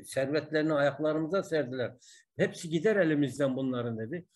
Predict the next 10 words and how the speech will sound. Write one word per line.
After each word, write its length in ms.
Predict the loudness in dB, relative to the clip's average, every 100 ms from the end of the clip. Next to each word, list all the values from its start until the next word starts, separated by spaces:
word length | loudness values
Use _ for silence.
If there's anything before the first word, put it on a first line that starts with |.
| _ _ -6
"Allah 280 | -2 0
seni 300 | 0 -2 -4
kahretsin." 640 | -4 -6 -4 -6 -8 -6 -4
dedi. 340 | -4 -4 0
Döndü 320 | 2 2 2
geldi, 400 | 0 0 0 -2
kendisi 400 | 0 0 0 -2
Müslüman 420 | -4 -2 -2 0 0
oldu 220 | -2 -4
kardeşinin 640 | -2 -2 -4 -4 -2 -2